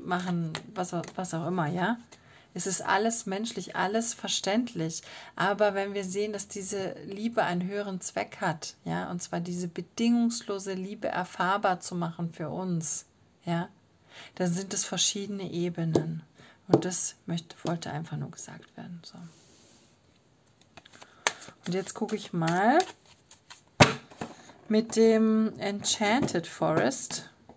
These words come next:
hä? Forest of Enchantment, <laughs> oh, von Lunaire Weatherstone, ein Zungenbrecher. Ähm, ja, ganz einfach in die Energien, was ich noch sagen darf.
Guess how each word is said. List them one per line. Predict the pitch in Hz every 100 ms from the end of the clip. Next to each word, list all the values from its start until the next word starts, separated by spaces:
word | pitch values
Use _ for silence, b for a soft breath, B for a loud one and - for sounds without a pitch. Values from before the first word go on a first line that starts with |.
| _
hä? | 160 208 233 - - _ -
Forest | - 233 254 -
of | 233
Enchantment, | - 226 - 247 226 233 233 - - 185
<laughs> | - -
oh, | 220 190 277 B B B B B -
von | 190 185
Lunaire | 175 165 180 220 208 175
Weatherstone, | 165 196 196 165 - - - 170 170 214
ein | - 160
Zungenbrecher. | - 170 170 - 170 - 302 B B B B B B -
Ähm, | 180 180 175 180 185 - - - - _ _ - -
ja, | 170 120 - - - -
ganz | 165 175
einfach | - 170 170
in | 175
die | 170 147
Energien, | 160 160 156 170 165 156
was | 175 165 -
ich | -
noch | 143
sagen | - 127 127 160
darf. | 165 165 -